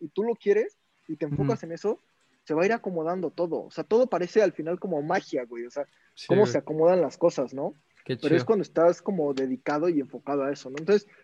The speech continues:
Speaker 1: ya tenemos nos-, ahora sí que la primera propiedad, eh,
Speaker 2: Ujú.
Speaker 1: la primera de muchas, mi Jasi, porque
Speaker 2: Qué chido.
Speaker 1: en la parte inmobiliaria es algo que me apasiona, la verdad.
Speaker 2: Qué chido.
Speaker 1: Eh, yo, eh, a la par de todos lo-, los proyectos deportivos que te digo que, que traigo,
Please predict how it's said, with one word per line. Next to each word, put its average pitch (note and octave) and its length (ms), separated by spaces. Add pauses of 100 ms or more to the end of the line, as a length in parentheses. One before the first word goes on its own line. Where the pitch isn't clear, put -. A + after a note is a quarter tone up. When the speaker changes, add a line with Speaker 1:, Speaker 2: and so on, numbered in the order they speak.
(140)
Speaker 1:
ya F#3 200
tenemos A#3 360
nos-, F3+ 200 (100)
ahora D#3 240
sí - 100
que F3 100
la D#3 120
primera F3 340
propiedad, D#3 560 (140)
eh, C3+ 300
Speaker 2:
Ujú. C3+ 260 (180)
Speaker 1:
la D3 120
primera G3+ 400
de F3 100
muchas, F#3+ 440
mi F#3+ 120
Jasi, G3+ 260
porque D3 360
Speaker 2:
Qué C3 120
chido. B2+ 320 (180)
Speaker 1:
en D#3 240
la D3+ 100
parte E3+ 260
inmobiliaria D#3+ 580
es - 80
algo E3+ 160
que C#3+ 120
me C3 100
apasiona, B2 640
la A#2+ 120
verdad. C3+ 380 (340)
Speaker 2:
Qué C3+ 80
chido. C#3 220
Speaker 1:
Eh, C3+ 340 (380)
yo, E3+ 760
eh, C3+ 200
a C3+ 100
la C3+ 120
par D#3 180
de E3 80
todos D#3+ 180
lo-, C3+ 200
los B2+ 120
proyectos C3+ 300
deportivos C#3 500
que A#2+ 100
te B2 80
digo C3 140
que, A#2 160
que B2+ 120
traigo, D#3+ 400